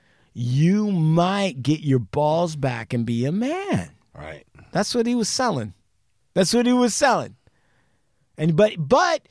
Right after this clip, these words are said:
Speaker 1: he was kinda lying to you 'cause he was like, "Well, I mean, <sighs> yes, there's that, but then also you have to take <laughs> all these drugs."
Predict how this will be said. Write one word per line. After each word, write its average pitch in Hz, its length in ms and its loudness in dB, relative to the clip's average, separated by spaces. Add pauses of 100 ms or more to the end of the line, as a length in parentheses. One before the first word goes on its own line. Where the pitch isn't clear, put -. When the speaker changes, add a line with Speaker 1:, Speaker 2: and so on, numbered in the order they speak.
(180)
Speaker 1:
he 226 160 0
was 262 180 0
kinda 254 300 -4
lying 254 400 0
to - 120 -6
you 143 140 0
'cause 151 160 0
he 151 80 0
was 151 180 -2
like, 151 220 2 (320)
"Well, 233 640 2 (340)
I 214 60 -10
mean, 190 500 -4 (420)
<sighs> - 420 -20
yes, 190 480 0
there's 165 240 2
that, 160 340 0
but 147 120 0
then 170 120 2
also 175 400 2
you 160 180 0
have 156 140 -2
to 143 80 -8
take 151 280 -2 (220)
<laughs> - 220 -20
all 208 180 2
these 139 240 -2
drugs." 123 320 -2